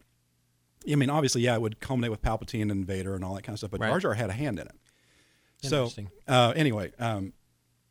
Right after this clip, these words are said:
Speaker 1: that being said, once, once Lucas made the decision to do a one eighty and not make Jar Jar into that character anymore, then that's when the, the prequels kinda went off the rails a little bit with, with clones and with, uh, Empire.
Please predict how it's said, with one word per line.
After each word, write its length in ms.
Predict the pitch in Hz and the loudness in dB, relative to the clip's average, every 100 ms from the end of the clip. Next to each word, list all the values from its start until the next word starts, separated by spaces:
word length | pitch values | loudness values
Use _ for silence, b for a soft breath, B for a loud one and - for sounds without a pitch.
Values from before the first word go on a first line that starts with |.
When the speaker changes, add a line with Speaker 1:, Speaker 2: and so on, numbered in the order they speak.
| _ _ | _ _
Speaker 1:
that 280 | - 120 143 | -8 2 4
being 180 | 131 110 | 4 0
said, 220 | - 151 | 4 4
once, 240 | 110 123 - - | 4 0 0 -2
once 180 | 120 113 | -2 2
Lucas 280 | 127 123 - | 0 0 -2
made 140 | 113 | -4
the 60 | 98 | -4
decision 400 | 92 127 107 101 | -6 -6 -4 -4
to 180 | 113 | -4
do 140 | 101 110 | -2 -2
a 20 | |
one 200 | 95 92 | -2 -2
eighty 220 | 139 151 | -2 0
and 80 | 131 | -2
not 280 | 101 117 - | -2 -6 -6
make 260 | 107 117 - | -6 -6 -6
Jar 180 | 107 | -8
Jar 180 | 101 98 | -4 -4
into 220 | 107 123 104 | -2 -4 -4
that 180 | 98 | -6
character 520 | - 156 143 117 95 107 | -6 -4 -4 -4 -8 -6
anymore, 440 | 110 98 95 95 90 _ | -6 -6 -4 -6 -10 _
then 140 | 113 | -4
that's 220 | 107 127 - | -2 -2 -2
when 260 | 117 104 | -2 -2
the, 300 | 98 104 98 - | -2 -2 -4 -8
the 120 | - 101 | -12 -4
prequels 360 | 131 127 110 | -2 -2 -6
kinda 160 | - 120 | -6 -6
went 120 | 110 | -4
off 100 | 101 | -6
the 60 | 98 | -4
rails 260 | 101 95 | -6 -6
a 20 | 90 | -8
little 120 | 82 | -10
bit 160 | 82 76 _ | -12 -12 _
with, 240 | - 95 104 | -10 -10 -10
with 160 | 90 | -12
clones 440 | - 120 117 113 104 | -6 -4 -2 -2 -4
and 140 | - | -6
with, 240 | 98 92 - | -6 -8 -12
uh, 220 | 95 90 90 | -10 -8 -6
Empire. 320 | 120 113 92 | -4 -4 -6